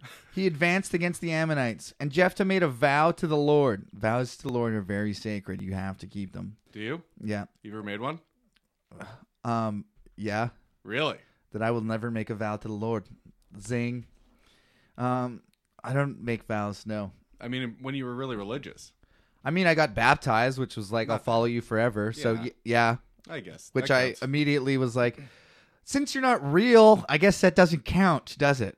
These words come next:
Speaker 2: How old were you when you were baptized?
Speaker 1: Like, fifteen.
Speaker 2: And you were, uh, you were, uh, really?
Speaker 1: Yeah.
Speaker 2: I thought
Speaker 1: Or
Speaker 2: it was way earlier
Speaker 1: maybe
Speaker 2: people get
Speaker 1: thirteen.
Speaker 2: baptized.
Speaker 1: No, it was,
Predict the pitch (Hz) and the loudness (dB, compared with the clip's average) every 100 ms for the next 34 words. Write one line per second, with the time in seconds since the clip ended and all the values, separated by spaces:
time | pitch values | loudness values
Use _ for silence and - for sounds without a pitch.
0 | _ 151 170 185 156 147 143 127 123 117 | _ -2 -2 -2 -4 -4 -4 -6 -4 -2
1 | 170 - 82 - - _ _ _ _ 120 | -2 -4 -16 -18 -20 _ _ _ _ -8
2 | 113 - - 123 120 120 131 123 - 175 | -8 -10 -10 -10 -8 -8 -8 -12 -18 -20
3 | - _ - 135 131 107 104 120 127 123 | -20 _ -12 -8 -8 -8 -12 -14 -12 -8
4 | 110 104 - 104 156 285 285 - - 123 | -8 -10 -14 -10 -8 -6 -8 -12 -10 -8
5 | - - - 214 135 95 110 170 104 170 | -10 -12 -8 -8 -8 -8 -6 -6 -8 -10
6 | 82 135 180 - 151 135 165 165 170 175 | -10 -6 -6 -6 -2 -2 -2 -6 -6 -8
7 | - _ _ _ _ _ _ _ _ _ | -12 _ _ _ _ _ _ _ _ _
8 | _ _ 165 202 208 214 196 170 - | _ _ -4 0 0 0 -2 -4 -8